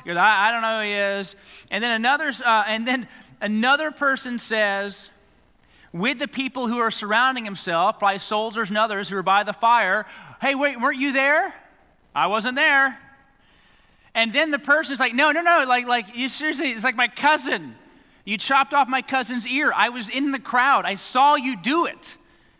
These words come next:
I don't know what you're talking about." And, you know, you could just be like, "No, no, seriously, like, pick her, it didn't happen. Like, show me,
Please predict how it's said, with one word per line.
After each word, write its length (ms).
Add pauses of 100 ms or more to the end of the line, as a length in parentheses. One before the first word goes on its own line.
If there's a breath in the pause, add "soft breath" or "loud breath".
(240 soft breath)
I 100
don't 140
know 80
what 140
you're 80
talking 320
about." 340 (1300 soft breath)
And, 160
you 80
know, 80
you 120
could 120
just 160
be 100
like, 140
"No, 120
no, 200
seriously, 520
like, 200
pick 160
her, 100
it 40
didn't 180
happen. 220
Like, 100
show 260
me, 340